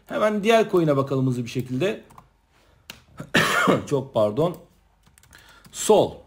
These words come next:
Arkadaşlar Solana zaten efsane, çok özür dilerim. Hızlı bir geri gelelim. Şuraya açacağız.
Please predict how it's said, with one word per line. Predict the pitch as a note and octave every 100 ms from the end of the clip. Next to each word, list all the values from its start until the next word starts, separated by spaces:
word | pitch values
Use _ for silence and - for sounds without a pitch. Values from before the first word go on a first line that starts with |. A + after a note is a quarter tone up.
| _ _ - - _ _
Arkadaşlar | G#3 G#3+ G3+ C#3 B2+
Solana | A2 - - C#3+ A#2+
zaten | A#2+ D#3 G2+ C3 B2+ C3
efsane, | C3 C3 D3+ C3 C3 C3
çok | - A2
özür | G#2 G2+ F#2
dilerim. | - G2+ C3+ C#3 - _ _ _ _
Hızlı | G2+ G2+ G2+
bir | G2+ - - _ _ _ -
geri | F#2+ F#2+ F2+
gelelim. | F#2 F2+ B2+ D3+ - _ _ _ -
Şuraya | - G2+ E2
açacağız. | - E2 - - A#2 C3+